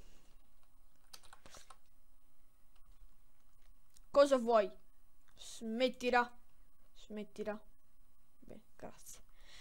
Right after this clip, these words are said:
Allora, le lasagne. Come cacchio faccio io a fare le lasagne? Non lo so.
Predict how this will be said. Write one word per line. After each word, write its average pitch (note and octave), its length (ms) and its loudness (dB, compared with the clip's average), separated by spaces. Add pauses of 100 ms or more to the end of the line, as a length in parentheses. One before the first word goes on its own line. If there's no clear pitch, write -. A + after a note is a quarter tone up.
(880)
Allora, C#4 720 12
le C#4+ 160 12
lasagne. B3 540 12
Come F#4 320 10
cacchio E4 380 10
faccio B3+ 380 6
io C4 100 10
a - 20 6
fare A3 280 6
le A3 100 2
lasagne? G3+ 680 0 (1300)
Non G#3+ 120 -4
lo G3 80 -6
so. - 160 -6